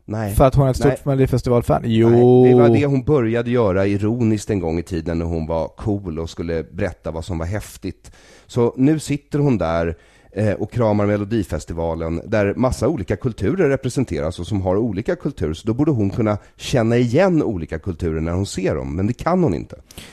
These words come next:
Speaker 2: Ja, eller så, eh, gör hon en annan slutsats, men jag, i så fall, om det är så att man drar den slutsatsen att man tänker att det, det är, eh, eh, för alltså,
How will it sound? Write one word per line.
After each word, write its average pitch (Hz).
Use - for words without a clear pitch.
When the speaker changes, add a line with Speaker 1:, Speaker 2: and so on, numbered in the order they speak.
Speaker 2:
Ja, 302
eller 113
så, 175
eh, 165
gör 165
hon 165
en 160
annan 147
slutsats, -
men 127
jag, 139
i 139
så 165
fall, 120
om 127
det 127
är 123
så 131
att 127
man 123
drar 147
den 127
slutsatsen 107
att 104
man 110
tänker 107
att 110
det, 107
det 120
är, 113
eh, 113
eh, 98
för -
alltså, 143